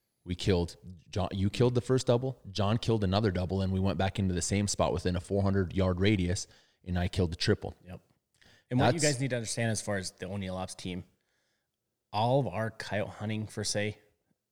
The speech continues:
Speaker 2: is thirty miles
Speaker 1: If
Speaker 2: from
Speaker 1: you,
Speaker 2: home base.
Speaker 1: this year, I don't even think we've made it that far yet.
Speaker 2: So, so home base, maybe a thirty mile radius, our max. Uh, fifteen's probably would cover ninety percent of our sets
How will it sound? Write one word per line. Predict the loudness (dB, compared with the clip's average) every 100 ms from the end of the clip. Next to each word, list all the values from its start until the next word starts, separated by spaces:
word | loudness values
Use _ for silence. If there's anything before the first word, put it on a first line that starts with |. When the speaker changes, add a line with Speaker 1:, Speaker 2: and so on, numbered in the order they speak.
| _ _ -12
Speaker 2:
is | -10 -8 -6 -6 -8 -12 _ _ _
thirty | -4 -2
miles | 0 0 -2 -4 -10 _ _ _ _ _ _ -4
Speaker 1:
If | 2 8
Speaker 2:
from |
Speaker 1:
you, | 8
Speaker 2:
home | 8
base. | 4 2 0
Speaker 1:
this | 6 6 8
year, | 8
I | 8
don't | 8 8
even | 6 6
think | 4 4
we've | 6
made | 6 4
it | 2
that | 0 0
far | -2 -2
yet. | -4 -6 -12 _ _
Speaker 2:
So, | 2 2 2
so | -2 0 0 -2 -8
home | 0 4 6
base, | 4 4 2
maybe | 0 2 2
a | 0
thirty | -2 0 0
mile | 0 -2 -2
radius, | -4 -6 -6 -8 -4
our | -4 -4 -10 _ _
max. | -6 -4 -4 -8 -10 -10 -14 _ _ _ _ _ _
Uh, | -2 -2
fifteen's | 0 0 0 0 0 2 0
probably | -4 -4 -2 -4 -8 _ _ _ _ _ _
would | -12 -6
cover | -4 -2 -4 -6
ninety | -6 -6 -6
percent | -6 -8 -6
of | -6
our | -6
sets | -6 -6 -6 -10